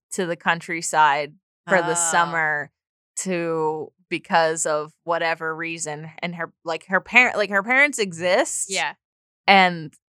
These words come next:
Speaker 1: uh, show up at the, like, the beginning and the end of the movie, but the middle is, "You're gonna go stay with your Uncle Larry on the Rockin' R farm,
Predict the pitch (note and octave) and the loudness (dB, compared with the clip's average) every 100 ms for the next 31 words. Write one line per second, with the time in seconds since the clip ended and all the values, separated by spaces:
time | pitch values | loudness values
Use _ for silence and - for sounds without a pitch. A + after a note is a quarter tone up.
0 | _ _ _ - F#2 - - G#3+ G3 G3+ | _ _ _ -2 -2 -2 -2 4 6 4
1 | G#3 F#3+ F#3 F3+ F#3 E3+ F#3 G3 F#3 E3+ | 2 -2 -2 -2 -6 -6 -4 -2 -4 -4
2 | A#2 E3+ G3+ G#3 A3 A3 A#3 A#3+ G3+ F#3 | -2 0 -2 -4 -2 0 0 0 0 -2
3 | F3 F3 F#3 G3+ G3+ F3+ E3+ F3 G3 A#3+ | -2 -2 2 4 6 4 2 -2 0 0
4 | A#3+ A#3 A3+ - G#3 G#3 G3+ F#3+ F#3 G3+ | 0 -2 -4 0 0 0 -2 0 2 2
5 | F#3+ F3+ F#3+ F#3 F3 E3+ E3 E3 E3+ - | -2 0 2 2 2 0 0 -2 -10 -18
6 | _ G3 F3+ D#3+ _ F#3 F3+ F#3 F3+ - | _ -2 -2 -2 _ 8 8 6 -4 -2
7 | F3 E3+ E3+ - F3 F3+ E3 E3 E3+ E3 | 0 0 -2 0 2 4 4 2 -2 -12